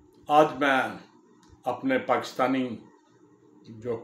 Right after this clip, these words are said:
कल्चर है हेल्थ का, उसके बारे में चंद बातें करना लगा हूं। गो ज़रा थोड़ा सा तरबिया अंदाज है, लेकिन ये बड़ी सही और सच्ची बातें हैं। दो पुराने दोस्त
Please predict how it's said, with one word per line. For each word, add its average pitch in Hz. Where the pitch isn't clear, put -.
कल्चर 156
है 113
हेल्थ 135
का, 127
उसके 127
बारे 127
में 120
चंद 113
बातें 107
करना 110
लगा 107
हूं। 98
गो 147
ज़रा 131
थोड़ा 127
सा 117
तरबिया 165
अंदाज 120
है, 131
लेकिन 139
ये 147
बड़ी 160
सही 151
और 123
सच्ची 170
बातें 123
हैं। -
दो 143
पुराने 180
दोस्त -